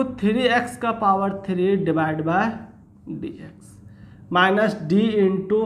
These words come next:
five का power divide by D X। Clear हुआ? अब individual हो गया part वन के according, जिस तरह से एक एक क्वेश्चन आता था ना, उसी तरह से हुआ। अब differentiate नहीं होगा आपसे, अब differentiate करना start कीजिए। कैसे करेंगे?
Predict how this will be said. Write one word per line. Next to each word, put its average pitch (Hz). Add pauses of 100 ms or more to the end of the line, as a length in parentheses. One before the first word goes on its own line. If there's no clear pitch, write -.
(160)
five 165 (120)
का 170
power 160
divide 160
by 190 (880)
D 196
X। - (480)
Clear 170
हुआ? 190 (1000)
अब 294
individual 254
हो 269
गया 269 (140)
part 233
वन 226
के 269
according, 247 (340)
जिस 196
तरह 240
से 233
एक 220
एक 240
क्वेश्चन 226
आता 220
था 302
ना, 403
उसी 208
तरह 240
से -
हुआ। 277 (300)
अब 202
differentiate 240
नहीं 262
होगा 233
आपसे, 180
अब 160
differentiate 190
करना 240
start 233
कीजिए। 202
कैसे 208
करेंगे? 247